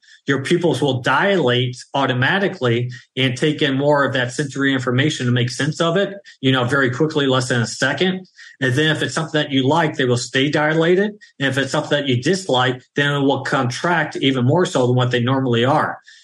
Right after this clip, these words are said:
So for, um, centuries, um, back in the Far East, and then I'm sure a lot of people are familiar, salespeople are familiar with it now.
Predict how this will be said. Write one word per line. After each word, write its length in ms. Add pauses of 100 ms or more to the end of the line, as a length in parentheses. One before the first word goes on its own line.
(120)
So 680
for, 500
um, 300
centuries, 760 (300)
um, 720
back 280
in 80
the 80
Far 300
East, 420
and 220
then 340
I'm 260
sure 300
a 60
lot 180
of 60
people 180
are 100
familiar, 440 (320)
salespeople 600
are 60
familiar 380
with 180
it 140
now. 420